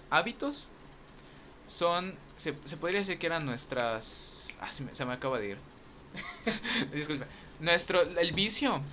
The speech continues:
un vicio es un hábito que practicamos que es nocivo para nosotros. Y una virtud, me parece que la virtud se refería, una virtud es un hábito que repetimos constantemente que es positivo hacia nosotros, ¿no?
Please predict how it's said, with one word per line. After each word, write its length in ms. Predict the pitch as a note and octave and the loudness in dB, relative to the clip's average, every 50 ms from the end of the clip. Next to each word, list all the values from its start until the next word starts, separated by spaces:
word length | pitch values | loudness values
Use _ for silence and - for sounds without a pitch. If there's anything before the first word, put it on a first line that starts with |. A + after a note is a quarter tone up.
| - - | -6 -2
un 160 | F#3 G3+ G3 | -2 2 4
vicio 440 | E3+ D#3+ D#3+ D#3+ - G#3+ G#3 F#3 - - | 4 4 4 4 4 4 2 2 2 2
es 300 | D3+ D#3 E3 D#3+ - - - | 2 2 2 2 0 -2 -4
un 160 | E3+ F3+ E3 | -4 0 6
hábito 400 | D3 C#3+ D3 D#3 F#3 C#3+ D#3 C#3+ | 6 6 6 6 4 2 2 2
que 120 | C#3+ C3+ | 4 2
practicamos 760 | C3 C3 B2+ B2 - - C#3 - - C3+ C#3+ D#3+ F3 E3+ - | 4 4 4 4 2 0 -2 2 4 4 4 4 0 -2 -2
que 140 | - - D3 | 0 0 2
es 120 | D3 D3 D3 | 2 2 0
nocivo 480 | C#3+ C3 B2+ - - B2+ B2 A#2+ A#2+ | -2 -2 0 0 2 2 2 2 2
para 200 | - A#2+ A2 A2 | 2 0 0 0
nosotros. 480 | G#2+ G#2+ A2+ - B2+ A#2 B2 A#2 A#2+ - - | -2 -4 -4 -2 -2 -2 -2 -4 -6 -2 0
Y 80 | D#3+ E3 | 2 2
una 340 | E3+ E3+ F3 E3+ E3 D3+ D3 - - C#3 | 4 4 6 6 6 4 2 -2 -6 -4
virtud, 440 | C3+ C#3 C3 C3 C3+ C#3 D3+ D#3+ D#3 | -4 -2 -2 -2 -4 -2 -4 -2 -2
me 80 | F3 D#3+ | -2 -2
parece 240 | C#3+ D#3 D3 D3+ D3+ | 0 0 0 0 2
que 160 | D#3+ D3+ C3+ | 2 0 0
la 200 | B2+ A#2+ B2+ C3 | 2 0 0 0
virtud 340 | B2+ C3+ - - - E3 E3 | 0 0 -2 -4 -4 -4 -2
se 120 | F3+ D#3 | 0 0
refería, 480 | B2+ B2 - - B2+ C3 C#3+ F3 G#3 G3+ - - - - - - - - | 0 0 0 0 2 2 4 2 2 0 -4 -12 -18 -16 -16 -12 -6 0
una 200 | E3+ F#3+ G3 F#3 | 4 4 6 6
virtud 320 | E3+ D3+ D3 D#3 F3 E3 | 6 4 2 2 2 2
es 120 | F#3 F3+ F#3 | 2 2 2
un 80 | F3+ | 2
hábito 340 | F3 E3+ E3 E3 - D#3 C#3+ | 4 4 2 2 0 0 0
que 80 | - C#3 | 2 0
repetimos 580 | - C3 C3+ - C3+ D3 D3 D3 D#3 D#3 D#3 | 0 0 0 0 0 0 0 0 2 0 0
constantemente 720 | - - B2 B2 - C#3+ C#3 C#3 D3 C#3 C3+ C3+ C#3+ D#3 - | 0 -2 -2 0 2 0 2 2 2 0 0 0 -2 -2 -2
que 80 | D#3+ | -4
es 80 | D#3 - | -4 -2
positivo 480 | - C3+ B2 - A#2 G#2 - B2+ A#2 A2+ | -2 -4 -4 -4 -6 -4 -4 -2 -2 -2
hacia 160 | A2+ - A2+ | -2 -4 -6
nosotros, 480 | G#2+ G#2+ G#2 A2+ G#2+ - A2 G#2 A2 | -6 -4 -4 -4 -4 -4 -4 -4 -4
¿no? 120 | B2 D3 | -4 -6